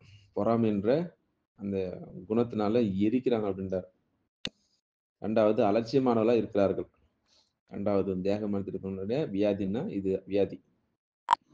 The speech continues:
வியாதி என்பது நமக்கு cancer அப்படிலாம் கிடையாது. அதை விட மோசமான ஒரு இது பொறாமை. உள்ளுக்குள்ள burn ஆகினே இருக்கும் வந்து அது. பொறாமை, படிச்சுட்டு வேலைக்கு போயிட்டானா, car வாங்கிட்டு போறாங்கன்னா, building கட்டான், அப்படி ஒரு பொறாமை எரியும் அவங்களுக்கு, வந்து சொல்ல மாட்டாங்க. ரெண்டாவது,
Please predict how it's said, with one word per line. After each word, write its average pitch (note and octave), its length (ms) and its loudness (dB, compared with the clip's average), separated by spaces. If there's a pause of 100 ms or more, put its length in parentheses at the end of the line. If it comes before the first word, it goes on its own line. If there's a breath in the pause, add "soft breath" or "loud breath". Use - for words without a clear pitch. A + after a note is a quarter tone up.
(120)
வியாதி B2 300 2
என்பது B2 280 2
நமக்கு A2+ 340 -2
cancer B2 260 0
அப்படிலாம் A2+ 260 0
கிடையாது. A#2 240 0
அதை G2 140 2
விட A2+ 140 2
மோசமான A2+ 500 -2
ஒரு G#2 160 0
இது F#2+ 240 0
பொறாமை. G2+ 580 2 (800 soft breath)
உள்ளுக்குள்ள A#2+ 400 4
burn A2 260 2
ஆகினே G#2+ 220 0
இருக்கும் G#2 240 0
வந்து F#2+ 80 -6
அது. F2+ 220 -8 (120)
பொறாமை, G2 380 -2
படிச்சுட்டு G2 520 -2
வேலைக்கு G2 260 4
போயிட்டானா, F#2+ 440 -6
car G#2 240 4
வாங்கிட்டு G2 260 2
போறாங்கன்னா, F#2+ 440 -6
building G2+ 300 0
கட்டான், F#2+ 220 -4
அப்படி G2 240 -2
ஒரு G2 260 -2
பொறாமை G2+ 320 0
எரியும் B2+ 280 4
அவங்களுக்கு, F#2+ 340 -2
வந்து F#2 160 -12
சொல்ல G#2+ 200 -8
மாட்டாங்க. G2 300 -12 (1800)
ரெண்டாவது, G#2 440 2